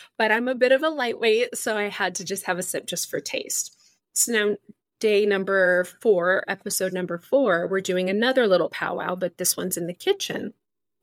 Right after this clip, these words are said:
And here's the drama I have a real problem with. And I still, to this day, lose sleep over it. And, and part of why I wanted to do this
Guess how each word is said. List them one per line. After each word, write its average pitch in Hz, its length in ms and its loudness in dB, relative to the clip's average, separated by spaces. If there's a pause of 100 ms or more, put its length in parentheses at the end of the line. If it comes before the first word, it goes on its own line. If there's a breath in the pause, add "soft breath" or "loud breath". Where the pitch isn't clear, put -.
(920 loud breath)
And 202 640 2 (1700)
here's 392 500 2
the - 120 -2
drama 180 680 0 (120)
I 185 40 -6
have 196 320 -2
a 196 100 2
real 190 400 4
problem 170 440 -6
with. - 280 -8
And 220 140 -4 (300)
I 196 140 -8
still, 262 600 0
to - 300 -4
this 240 240 0
day, - 460 -6 (380 soft breath)
lose 202 240 4
sleep 175 300 -4
over - 220 -10
it. - 340 -12 (220)
And, 202 280 0 (120)
and 214 180 -6
part 247 260 -2
of 254 80 -2
why 226 200 -2
I 202 60 2
wanted 196 420 -4
to - 120 -6
do 202 300 -4
this 196 640 -4